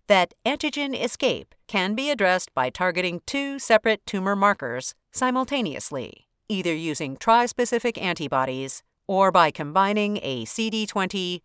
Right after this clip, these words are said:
C D three drug with an adjunct bispecific. Other approaches that could be considered include combining bispecific antibodies with immunomodulatory agents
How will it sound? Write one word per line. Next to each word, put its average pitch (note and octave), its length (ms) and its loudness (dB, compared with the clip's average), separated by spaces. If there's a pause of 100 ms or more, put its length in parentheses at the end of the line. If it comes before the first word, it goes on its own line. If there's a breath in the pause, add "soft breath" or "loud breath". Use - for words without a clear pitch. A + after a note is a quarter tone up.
C F#3 280 -4
D F3+ 200 -6
three F3 260 -8
drug C3 520 2 (280)
with G3+ 160 2
an D3+ 220 0
adjunct A#3 500 2
bispecific. C#3 920 0 (280)
Other D4 280 6
approaches G#3+ 480 0
that B3 180 2
could C#4+ 220 -2
be D3+ 100 -2
considered C#3+ 640 -6 (140)
include B3 640 -2
combining G#3+ 640 4
bispecific A#3+ 800 4
antibodies B2+ 840 -4 (220)
with F#3+ 360 0
immunomodulatory G3 1040 0
agents B2+ 600 -6